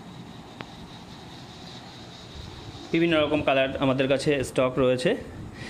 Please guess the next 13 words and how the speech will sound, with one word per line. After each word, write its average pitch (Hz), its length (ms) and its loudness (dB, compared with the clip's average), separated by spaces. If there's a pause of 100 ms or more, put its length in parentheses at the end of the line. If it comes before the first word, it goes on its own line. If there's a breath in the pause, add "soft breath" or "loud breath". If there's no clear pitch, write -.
(160 loud breath)
আমাদের 185 300 6
মোবাইল 185 380 6
নাম্বার 185 320 6
নাইন 160 360 6
জিরো 170 240 4
ডাবল 147 320 4
এইট 147 340 4 (800)
ফোর 190 240 6
ডাবল 165 280 6
ফাইভ 160 400 4
ফোর 135 240 6
ডাবল 131 280 6
এইট, 131 320 4